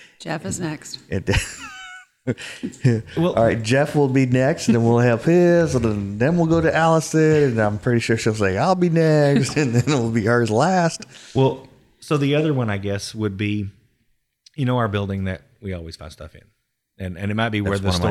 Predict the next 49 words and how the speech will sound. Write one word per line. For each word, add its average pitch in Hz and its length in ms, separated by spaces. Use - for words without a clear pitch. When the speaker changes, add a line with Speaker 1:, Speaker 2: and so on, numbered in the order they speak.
Speaker 3:
storage, 95 60
Speaker 2:
that's, 87 500
Speaker 3:
yeah. - 80
Speaker 2:
yes, - 220
that's, 73 120
Speaker 3:
So 110 280
Speaker 2:
yes. - 360
Speaker 3:
the, 120 160
the 110 160
other 120 200
one 104 200
would 98 180
be, 95 340
I 104 60
don't 135 160
know 120 200
if 107 120
you 113 120
were 101 160
on 95 180
this 85 240
one. 82 100
I 87 100
can't 95 140
remember 98 200
if - 140
you 95 80
were 90 80
on 87 100
this - 160
one. 101 60
Speaker 2:
I - 20
was 143 140
on 87 140
every 131 180
single 80 240
one 76 180
up 76 120
there. 73 180
Speaker 3:
You 107 100
were 110 160
one 104 260
with 98 180
the, 95 200
uh, 92 160
with - 100
the 87 80
guy? 92 300
Yeah. 67 220